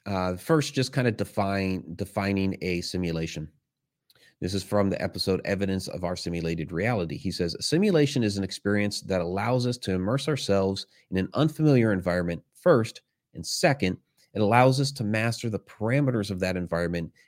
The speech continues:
in a relatively safe way while minimizing the risk of injury to ourselves or to one another." So, first of all, I will say this.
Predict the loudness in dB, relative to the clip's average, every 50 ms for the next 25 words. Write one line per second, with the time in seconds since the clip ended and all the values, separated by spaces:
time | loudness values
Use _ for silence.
0 | _ -2 0 2 4 4 6 4 4 4 2 2 2 2 2 0 0 -4 -4 -2
1 | 0 0 0 0 -2 -2 -2 0 0 0 -2 -4 -6 _ _ _ _ 4 6 6
2 | 6 6 4 4 4 2 2 0 0 0 -2 -2 -2 -2 -2 -4 -2 -2 -4 -6
3 | -6 -6 -6 -4 -4 -2 -2 -2 -4 -4 -4 -4 -4 -4 -4 -4 -4 -4 -4 -4
4 | -6 -8 -10 -6 -4 -4 -4 -4 -6 -6 -6 -6 -6 -6 -6 -8 -6 -6 -4 -4
5 | -4 -4 -6 -8 -10 _ _ _ _ _ _ _ _ _ _ _ _ -20 -20 _
6 | _ _ _ _ _ _ _ -14 4 6 10 10 10 10 8 6 2 -6 _ _
7 | _ _ _ _ _ _ _ _ _ _ _ _ _ _ _ _ _ _ _ _
8 | _ 0 2 2 2 4 4 4 4 6 4 4 4 2 0 0 0 0 0 -2
9 | -4 -8 -10 -12